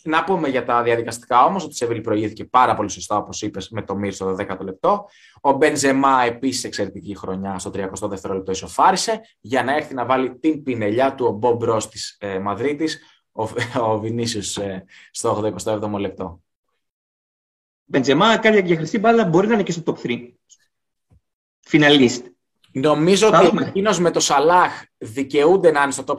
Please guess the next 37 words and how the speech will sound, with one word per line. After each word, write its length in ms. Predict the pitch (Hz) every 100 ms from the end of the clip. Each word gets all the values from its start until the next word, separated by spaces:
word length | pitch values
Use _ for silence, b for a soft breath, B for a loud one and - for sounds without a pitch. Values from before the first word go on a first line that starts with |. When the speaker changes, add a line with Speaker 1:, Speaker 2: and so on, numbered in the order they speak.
| -
Speaker 1:
three, 100 | 180
αλλά 240 | 185 156
δεν 160 | 143 156
δικαιούνται 340 | 151 151 147
να 100 | 151
μιλάνε 340 | 127 127 135 131
καν 220 | 135 127
για 120 | 120
κατάκτηση. 440 | 117 - 143 170 143
Speaker 2:
Ναι. 220 | - - _ _
Καλά, 220 | 139 156 143
ναι, 180 | 147
δεν 100 | 131
σου 100 | 151
λέω 100 | 156
για 120 | 135 120
κατάκτηση, 560 | - 123 123 135 143
για 120 | 143
κα-, 140 | 139 139
εγώ 160 | 143
είμαι 100 | 165 156
χίλια 280 | 147 170 160
ένα 140 | 165
Λεβαντόφσκι, 500 | 156 143 143 151 -
μαζί 220 | 127 131
σου. 220 | 143 - _ _ _ _ _ _ _
Speaker 1:
Ναι, 160 | 101 -
εγώ 300 | - 117 139
λέω 200 | 156 151
Λεβαντόφσκι 520 | 135 117 123 139 -
πρώτος, 480 | 143 160 175 180 131
δεύτερος 320 | 139 147 131
Ζορζίνιο, 540 | 117 123 120 170 175 160
τρίτος 340 | 160 175 170
ή 60 | 180
Σαλάχ 380 | 156 165 160 151
Μπενζεμά. 560 | 143 123 117 98 90